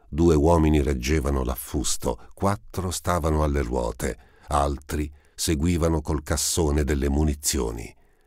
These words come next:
Si vedeva il fumo della miccia accesa. "Fuoco!" gridò Enjolras. Tutta la barricata fece fuoco. La detonazione fu spaventosa. Una valanga di fumo coprì e cancellò cannone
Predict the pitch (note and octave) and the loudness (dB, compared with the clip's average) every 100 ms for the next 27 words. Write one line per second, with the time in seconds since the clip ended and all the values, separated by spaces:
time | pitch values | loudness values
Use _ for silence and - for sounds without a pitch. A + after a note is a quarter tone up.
0 | _ _ - - F#2+ F#2+ F2 D2+ D#2+ D2 | _ _ -6 0 2 4 4 4 2 0
1 | - G2+ A2 G2+ E2+ D#2+ D2+ D#2+ E2 - | -2 0 2 2 2 0 2 0 -2 -4
2 | F2 D#2+ - - B1 A1 A1+ G#1+ - _ | -4 -4 -6 -6 -6 -8 -10 -12 -16 _
3 | _ - _ _ - - D#3 G2 - C2+ | _ -20 _ _ -6 2 4 4 2 -2
4 | - _ _ _ C#2 C2+ B1+ B1 D#2 C2 | -4 _ _ _ -8 -4 -2 0 2 2
5 | C2+ B1+ C#2 A#1+ A#1 A1+ - - - - | -2 -2 -2 -4 -4 -6 -8 -18 -20 -20
6 | _ _ _ _ - - G#2 - D#2 D2 | _ _ _ _ -6 -2 -2 0 2 4
7 | D#2 D2 C#2+ F#2 G2 G2 - - - F#2 | 2 0 0 -2 0 -4 -8 -6 -2 -2
8 | - D2 - A#1+ - C2 - - - D#2 | -2 -6 -4 -6 -4 -6 -6 -8 -2 -2
9 | C2+ D#2 F#2 D2+ C#2 - C#2+ B1 A1+ - | 0 0 0 0 0 -2 -2 -2 -6 -12
10 | - - E2+ - - E2 D2+ C2+ - A#1+ | -16 -6 -6 -4 -2 0 -2 -4 -6 -6
11 | A1+ A#1+ A1 - - _ - - F2 F2+ | -4 -6 -8 -12 -20 _ -20 -4 0 2
12 | E2 F2 F#2 G2+ E2+ D#2 D#2+ D2 - F#2+ | 2 2 2 2 0 0 0 -2 0 2
13 | D#2+ D2+ D#2 F2 E2 C#2+ D#2+ D2 D#2+ D#2 | 2 0 -2 0 0 0 -2 -2 0 2
14 | D#2 D2 F2 D#2 D#2 F2+ F#2+ F2 E2+ | 0 0 -2 0 0 0 -2 -4 -6